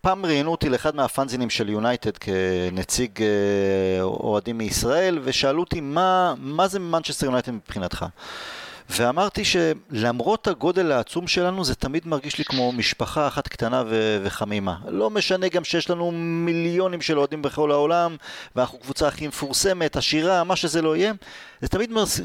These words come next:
מרגיש לי שכולנו משפחה אחת, אה, קטנה.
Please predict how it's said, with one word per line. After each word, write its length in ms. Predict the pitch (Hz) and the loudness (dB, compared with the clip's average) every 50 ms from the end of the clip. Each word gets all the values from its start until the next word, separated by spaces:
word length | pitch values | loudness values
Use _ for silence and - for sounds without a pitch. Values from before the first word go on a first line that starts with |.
| - | -6
מרגיש 380 | - 165 151 139 156 196 190 - | -4 -4 -4 -4 -2 -4 -2 0
לי 60 | 190 | 0
שכולנו 720 | - - 165 156 - - _ - _ - - 180 202 208 202 | 2 2 2 0 -2 -6 _ -20 _ -2 0 0 0 0 0
משפחה 380 | 185 160 - - 156 - 151 | -2 -2 -2 -2 -2 0 0
אחת, 320 | 143 - - 135 - - - | -2 0 -2 -6 -6 -4 0
אה, 840 | 127 120 117 113 110 110 110 110 107 104 104 101 101 101 101 98 95 | 2 2 4 4 4 4 4 4 2 2 2 2 2 2 2 0 0
קטנה. 380 | - - - 110 98 98 92 | -2 -4 -4 -4 -4 -4 -6